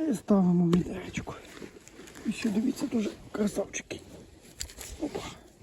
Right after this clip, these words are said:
Цей вже підгулявший, нічого. Отак зріжемо його і чи він якийсь слизький, викинемо його. Його баню. Оп!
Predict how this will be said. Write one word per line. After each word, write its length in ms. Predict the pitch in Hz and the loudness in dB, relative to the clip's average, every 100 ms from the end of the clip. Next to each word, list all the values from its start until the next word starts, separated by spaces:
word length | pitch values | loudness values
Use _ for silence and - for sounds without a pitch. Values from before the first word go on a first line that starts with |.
| - _ _ _ _ - - - - - - - - - - _ - - - - - - _ 131 | -20 _ _ _ _ -20 -20 -20 -20 -18 -18 -18 -20 -20 -20 _ -20 -20 -18 -18 -20 -20 _ -14
Цей 160 | 151 160 | 2 2
вже 160 | 147 156 | 4 0
підгулявший, 720 | 151 143 170 185 185 - 151 | 0 2 6 6 4 0 0
нічого. 400 | 151 143 - - - - - - - - - - - _ | 2 0 -6 -20 -20 -20 -20 -20 -20 -20 -20 -20 -20 _
Отак 360 | - 175 180 - _ - | -8 -4 -4 -6 _ -2
зріжемо 580 | 190 208 214 175 165 165 | 2 4 4 4 2 2
його 280 | 160 151 - - | 0 -2 -4 -6
і 140 | 156 - - - _ _ - - - - _ | -6 -8 -20 -20 _ _ -20 -20 -20 -20 _
чи 60 | 180 | 2
він 100 | 175 | 4
якийсь 260 | 151 165 | 2 -4
слизький, 540 | - 175 - - 190 147 | 2 0 2 2 2 4
викинемо 480 | 170 165 - 143 143 | 2 4 2 -2 -2
його. 180 | 139 - - - - - - - | -4 -8 -14 -14 -6 -6 -2 0
Його 180 | 151 156 143 | 2 0 0
баню. 180 | 143 127 - - - - - - - - - _ _ - | -2 -4 -12 -20 -20 -20 -20 -20 -20 -20 -20 _ _ -4
Оп! 200 | 185 - | -4 -4